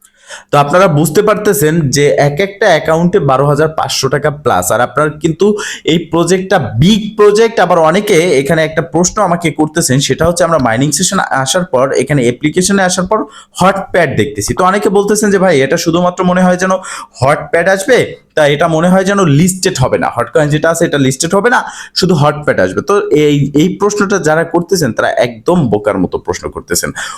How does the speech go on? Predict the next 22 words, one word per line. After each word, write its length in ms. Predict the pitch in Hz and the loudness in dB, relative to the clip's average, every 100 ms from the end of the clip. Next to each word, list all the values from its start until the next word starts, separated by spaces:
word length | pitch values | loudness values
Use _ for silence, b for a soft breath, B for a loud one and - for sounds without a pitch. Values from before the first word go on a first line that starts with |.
| B - | B 0
হট 220 | 151 151 | 2 4
কয়েন 200 | 226 226 | 2 4
হচ্ছে 300 | 233 233 254 | 2 0 0
এই 260 | 240 185 | 2 2
হটপ্যাডের 560 | 196 - 165 - 233 226 | 2 0 -2 0 0 2
নিজস্ব 540 | 196 196 285 254 - | 4 4 2 2 0
কয়েন। 360 | 226 - 87 60 - _ _ _ _ _ | -2 0 0 -2 -10 _ _ _ _ _
হট 180 | 131 143 147 | 0 0 2
কয়েন 180 | 220 254 196 | 2 4 2
হান্ড্রেড 320 | 156 202 233 202 - | 0 2 0 0 -2
পার্সেন্ট 360 | 254 - 262 247 | 0 2 2 2
আমি 100 | 220 180 | 0 2
গ্যারান্টি 280 | 170 170 151 | 0 0 2
দিলাম 160 | 165 233 B B 208 - | 2 0 B B -4 -2
এটা 180 | 143 180 185 | 0 2 2
লিস্টেড 340 | 156 156 214 220 - | 2 0 -2 -2 -2
হবে। 220 | 190 117 - - _ _ _ _ - 147 | -2 -2 -4 -12 _ _ _ _ -2 2
এই 80 | 180 - | 2 2
হট 200 | 135 143 - | -2 0 0
কয়েনেরই 440 | 220 226 254 269 240 | 2 2 2 2 2
হট 200 | 160 180 - | 2 0 -2
প্যাড, 200 | - 98 | -2 -2